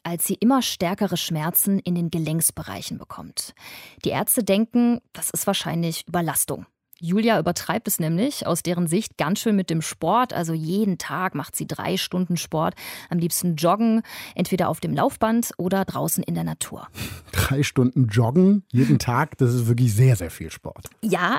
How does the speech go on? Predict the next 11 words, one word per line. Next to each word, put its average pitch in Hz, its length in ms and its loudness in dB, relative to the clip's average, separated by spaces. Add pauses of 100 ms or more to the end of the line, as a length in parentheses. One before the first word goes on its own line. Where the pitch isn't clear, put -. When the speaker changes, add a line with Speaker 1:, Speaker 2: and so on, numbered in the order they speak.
Speaker 1:
das 220 200 0
ist - 260 -2
viel, 254 360 2
aber 214 260 0
Julia 226 340 2
sagt, 196 420 -4
damals 208 480 0
war 151 140 -4
das 196 220 -2
ihr 226 180 0
Ausgleich. - 760 -2